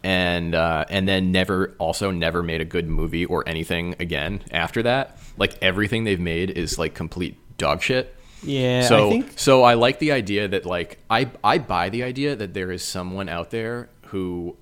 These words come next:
Speaker 1: understands their world better than them,
Speaker 2: <laughs>
Speaker 1: because I think that they just came up with this, like, crazy idea, like, what if, what if, dude, what if the world was, like, a computer simulation and we're just all, like, plugged into it?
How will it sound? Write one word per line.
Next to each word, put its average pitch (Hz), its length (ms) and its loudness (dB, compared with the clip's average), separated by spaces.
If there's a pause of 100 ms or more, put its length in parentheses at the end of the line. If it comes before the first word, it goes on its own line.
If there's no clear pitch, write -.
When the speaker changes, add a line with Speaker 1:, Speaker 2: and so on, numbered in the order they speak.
Speaker 1:
understands 92 840 -6
their 87 200 -4
world 82 440 -6
better 82 240 -6
than 90 120 -8
them, 107 280 -8 (340)
Speaker 2:
<laughs> - 400 -6
Speaker 1:
because 98 580 0 (240)
I 117 80 2
think 123 220 -4
that 143 140 -4
they 127 80 -2
just 107 200 -6
came 98 240 -4
up 95 140 -4
with 98 80 -6
this, 92 160 -8
like, 87 120 -4
crazy 98 300 -4
idea, 95 200 -2
like, 92 160 -8
what 113 240 -2
if, 147 180 -6 (100)
what 110 280 -6
if, 165 180 -4 (320)
dude, 110 400 -8
what 104 320 -4
if 202 220 -4
the 139 140 -6
world 104 680 -6
was, 95 220 -10
like, 87 360 -10
a 82 60 -18
computer 101 460 -10
simulation 110 880 -10 (480)
and 95 600 -8
we're 95 260 -6
just 107 300 -10
all, 92 300 -4
like, 85 180 -8
plugged 87 360 -8
into 87 320 -8
it? 65 180 -14